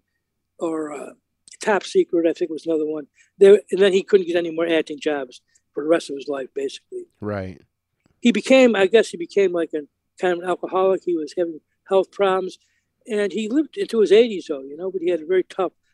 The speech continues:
Speaker 1: life. After he fell out of the movie world, sometimes it's very hard to get back in, you know, and he couldn't get back into it.
Speaker 2: Right, right. And that seems to happen to a, a lot of these people, especially in, like, the sixties and seventies, where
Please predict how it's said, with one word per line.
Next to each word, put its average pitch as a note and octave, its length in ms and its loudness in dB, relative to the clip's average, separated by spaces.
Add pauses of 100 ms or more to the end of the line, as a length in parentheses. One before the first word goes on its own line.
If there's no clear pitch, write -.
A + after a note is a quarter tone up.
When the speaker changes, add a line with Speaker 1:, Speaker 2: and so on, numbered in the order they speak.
(140)
Speaker 1:
life. F3+ 320 2 (720)
After A3 280 2
he G3 80 -2
fell G3+ 260 -2
out G3 160 -2
of E3+ 60 -10
the E3 80 -12
movie F3 340 -8
world, D3+ 320 -4
sometimes E3+ 360 -12
it's C#3 140 -20
very E3+ 140 -2
hard F3 220 -4
to D#3 80 -12
get D#3 180 -6
back D3+ 220 -2
in, D#3 240 -6
you C3 100 -20
know, D3 200 -16 (240)
and F#3 100 -6
he D#3+ 40 -10
couldn't G3+ 240 4
get F3 140 2
back E3+ 220 2
into D3 300 -8
it. B2+ 100 -20 (560)
Speaker 2:
Right, G#2 320 -6
right. B2+ 180 -6
And D#3 80 -2
that A#3+ 140 -2
seems D4+ 200 -6
to C#4 100 -8
happen A3 320 -6
to D3 180 -2
a, A#2+ 60 -2 (440)
a C3 80 -6
lot D3+ 320 -2
of A3 80 -8
these D3+ 160 -6
people, A2 460 -2
especially F#3+ 480 -4
in, B2+ 80 -4
like, G#2+ 160 -4
the G#2 80 -10
sixties - 400 -6
and G#2+ 100 -6
seventies, B2+ 540 -2
where A2 260 0